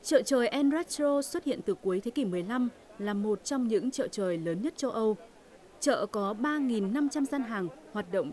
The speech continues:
từ chín giờ đến mười lăm giờ. Khi mới hình thành, ở đây phần lớn là chợ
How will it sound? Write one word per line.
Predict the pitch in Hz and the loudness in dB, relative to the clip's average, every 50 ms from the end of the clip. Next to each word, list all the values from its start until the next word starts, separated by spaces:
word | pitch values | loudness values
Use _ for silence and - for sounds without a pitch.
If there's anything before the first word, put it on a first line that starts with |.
| - - | -2 -2
từ | 190 180 | -2 -2
chín | 175 - - 202 185 208 277 | -2 -2 -4 -4 -2 -2 -2
giờ | - 285 220 190 175 - | 0 0 0 0 0 -2
đến | - 175 170 170 214 269 269 | -2 -4 -2 -2 0 0 0
mười | 247 196 | 0 0
lăm | 190 226 226 202 | -2 -2 -4 -2
giờ. | - 208 185 170 156 - - - - - - - - - - - - - - - - - - - | 0 0 0 0 -2 -4 -12 -20 -20 -20 -20 -20 -20 -20 -20 -20 -20 -20 -20 -20 -20 -20 -16 -4
Khi | - 269 247 233 226 | 0 0 2 2 2
mới | 220 214 202 196 202 | 2 2 2 2 2
hình | 277 311 277 208 | 2 2 0 0
thành, | - 214 208 190 180 165 - - - - - - | 0 -2 -2 -2 -2 -4 -6 -14 -20 -20 -8 -2
ở | - 208 214 | 0 2 2
đây | 226 294 294 294 285 277 - | 2 2 2 2 0 0 -2
phần | 254 220 202 190 190 | -2 -2 0 0 0
lớn | 190 185 185 214 302 | 2 2 2 4 2
là | 359 311 240 | 2 2 0
chợ | 190 - - | -2 -4 -6